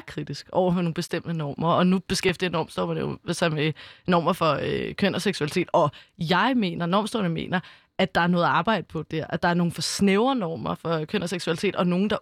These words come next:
udelukker for mange mennesker, og nogen, der skaber for dårlige levevilkår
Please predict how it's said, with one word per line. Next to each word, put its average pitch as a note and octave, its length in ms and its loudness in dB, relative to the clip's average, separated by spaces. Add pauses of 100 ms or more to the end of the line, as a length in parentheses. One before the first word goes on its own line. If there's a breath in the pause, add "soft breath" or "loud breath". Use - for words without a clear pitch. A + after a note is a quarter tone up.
udelukker B3 460 2
for F#3+ 80 -2
mange F#3+ 220 0
mennesker, G3 240 -2
og F#3 40 0
nogen, F#3 120 -2
der F3+ 60 -2
skaber C3+ 260 -2
for - 120 -8
dårlige G3 440 4
levevilkår F#3 540 0